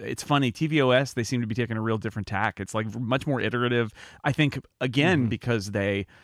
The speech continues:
Speaker 1: shipped it before it was ready, <laughs> and we're like, "Oh, crap, let's, uh, keep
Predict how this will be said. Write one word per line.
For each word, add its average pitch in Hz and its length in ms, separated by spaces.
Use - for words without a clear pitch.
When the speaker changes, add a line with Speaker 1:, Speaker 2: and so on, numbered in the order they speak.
Speaker 1:
shipped - 340
it 120 120
before 113 300
it 104 60
was 104 160
ready, 127 460
<laughs> - 40
and 131 240
we're 156 140
like, 117 180
"Oh, 143 220
crap, 147 340
let's, - 380
uh, 107 340
keep 151 160